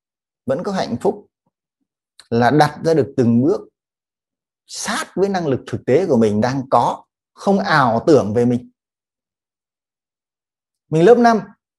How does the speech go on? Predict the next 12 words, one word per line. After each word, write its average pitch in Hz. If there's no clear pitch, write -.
thấy 185
bảo 165
trước 247
sau 196
thì 135
cũng 185
phải 98
tốt 208
nghiệp 170
lớp 226
mười 165
hai, 175